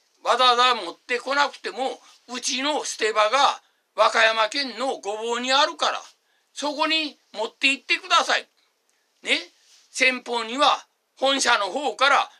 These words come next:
連絡をしておきますから」と言われて持って行ったではないですか。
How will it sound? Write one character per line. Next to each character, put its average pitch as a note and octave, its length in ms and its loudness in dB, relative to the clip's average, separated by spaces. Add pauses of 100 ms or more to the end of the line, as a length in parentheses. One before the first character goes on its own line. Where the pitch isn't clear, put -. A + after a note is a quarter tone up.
連 D4 260 -2
絡 A3 240 0
を F3+ 100 -6
し - 80 -4
て C#4+ 80 -4
お B3+ 100 -4
き C4+ 120 -12
ま D4 140 4
す - 120 -8
か D#4 100 2
ら」 A3+ 140 2
と C4 80 -12
言 C#4+ 120 -10
わ D#4+ 140 4
れ G#3+ 100 -2
て C#4+ 280 -4 (160)
持 A3+ 160 -6
っ - 100 -20
て D4+ 100 0
行 C#4+ 120 -2
っ - 40 -20
た D#4 160 4
で E4+ 60 -2
は E4 140 4
な A3+ 160 4
い D#4 60 2
で D#4+ 100 2
す - 120 -6
か。 - 140 -16